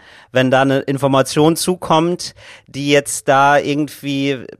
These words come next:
ganz schwierig reingebaut werden muss. Also du hast so ein fertiges Lego-Haus, so, und da, da hast du das mal fertig,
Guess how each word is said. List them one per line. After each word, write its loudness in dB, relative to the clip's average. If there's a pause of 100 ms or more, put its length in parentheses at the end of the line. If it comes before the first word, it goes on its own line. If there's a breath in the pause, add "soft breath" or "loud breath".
(160)
ganz 0
schwierig -2
reingebaut 2
werden -2
muss. -10
Also 2
du 2
hast -2
so 2
ein -2
fertiges -2
Lego-Haus, 0 (340 loud breath)
so, 4
und 2
da, 6
da 0
hast 0
du -2
das -2
mal 2
fertig, 0